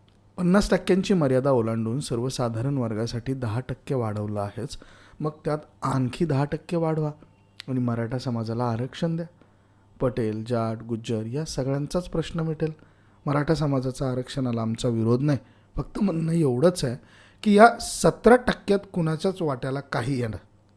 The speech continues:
येणार नाही, याचा विचार सगळ्यांनी करावा." तर दुसरीकडे महाराष्ट्र नवनिर्माण सेनेचे अध्यक्ष राज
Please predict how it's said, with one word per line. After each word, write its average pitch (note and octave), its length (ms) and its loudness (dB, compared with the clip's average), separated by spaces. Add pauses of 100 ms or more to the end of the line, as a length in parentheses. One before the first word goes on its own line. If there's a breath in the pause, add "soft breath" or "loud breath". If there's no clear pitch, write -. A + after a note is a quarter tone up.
(680)
येणार C#3 380 2
नाही, A2 220 -8 (1040 soft breath)
याचा F3+ 260 8
विचार F3 460 6
सगळ्यांनी D#3 500 -2
करावा." B2+ 340 -8 (300)
तर A#3 80 10
दुसरीकडे A3 540 8
महाराष्ट्र E3+ 580 2
नवनिर्माण C#3+ 500 2
सेनेचे D3+ 400 0
अध्यक्ष D#3+ 360 0
राज C#3+ 220 0